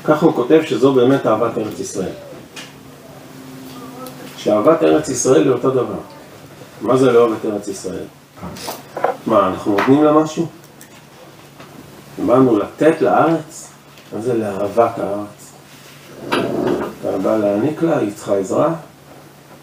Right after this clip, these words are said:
זקנה, שוממה, וזה, צריך לעזור לה,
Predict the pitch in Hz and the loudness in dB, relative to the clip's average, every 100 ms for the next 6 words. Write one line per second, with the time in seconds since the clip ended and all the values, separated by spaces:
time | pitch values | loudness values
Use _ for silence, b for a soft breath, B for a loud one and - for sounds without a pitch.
0 | - - - - - 104 127 143 135 - | -20 -20 -18 -10 -2 2 4 4 2 -4
1 | 98 95 101 135 151 - 101 98 98 127 | -6 -4 -2 2 2 0 -4 -6 -4 -2
2 | 131 - - 101 95 98 120 151 | -2 -6 -8 -6 -4 -2 0 0